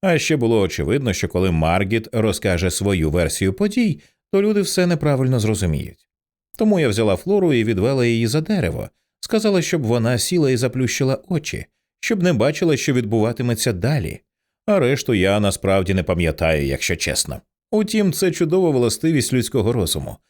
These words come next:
Він блокує все погане. Ти ж знаєш, про що я кажу, еге ж? Вона чекає, що я відповім, а коли я цього не роблю, продовжує.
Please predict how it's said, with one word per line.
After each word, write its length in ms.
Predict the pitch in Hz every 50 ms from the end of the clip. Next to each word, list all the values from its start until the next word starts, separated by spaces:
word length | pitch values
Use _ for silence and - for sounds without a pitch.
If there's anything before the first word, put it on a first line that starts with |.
| _ _ _ _ -
Він 220 | 180 190 185 165
блокує 420 | 127 131 135 127 - 135 139 131 101
все 220 | 87 - - 101
погане. 560 | 82 - 92 80 73 85 73 69 64 69 - - _ _ _ _ _ _
Ти 140 | - 220 202
ж 80 | 147 104
знаєш, 320 | 98 143 185 226 127 -
про 180 | - - 101 87
що 160 | - - 95
я 120 | 87 90
кажу, 320 | 80 - 80 76 76 82 90
еге 320 | 98 101 95 107 160 220
ж? 200 | 240 - - - _ _ _ _ _ _ _ _ _ _ _ _ -
Вона 280 | 110 185 220 208 175
чекає, 420 | 143 - 165 160 190 180 160 143 127
що 160 | - - 160
я 140 | 156 143 139
відповім, 520 | 147 143 - - 180 180 202 202 147 101
а 80 | 80 76
коли 320 | - - 104 139 160 143
я 200 | 110 127 135 120
цього 280 | - - 123 117 107 131
не 100 | 175 190
роблю, 280 | 226 254 220 180 160
продовжує. 680 | 120 - 120 127 95 80 71 76 - 80 50 50 -